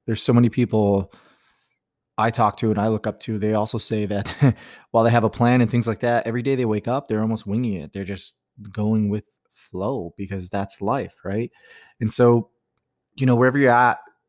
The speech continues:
you gotta remember to stay the course. You gotta remember to trust your heart. You gotta remember to trust your intuition, because it's so easy, especially when you're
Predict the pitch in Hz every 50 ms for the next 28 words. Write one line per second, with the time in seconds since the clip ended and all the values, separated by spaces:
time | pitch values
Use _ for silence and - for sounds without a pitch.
0 | _ _ _ _ _ _ _ _ - - - - 143 131 139 139 131 123 123 120
1 | 120 123 120 117 117 113 110 - - 107 98 - - - - 110 107 104 - -
2 | - 98 87 98 - 110 117 120 120 117 107 113 113 113 110 110 - - - 107
3 | 98 92 90 90 - _ _ _ _ _ _ _ _ - - 123 113 - - -
4 | 110 95 - - - - 104 87 67 - _ - 107 120 120 131 127 117 117 117
5 | 113 117 104 107 104 - - 113 107 - - 107 104 101 - 104 104 98 - -
6 | - - - - 110 101 110 107 101 - - - - 147 151 156 143 131 131 127
7 | 117 101 107 104 104 104 - - - 127 120 - 135 123 113 110 110 110 107 107
8 | 104 98 92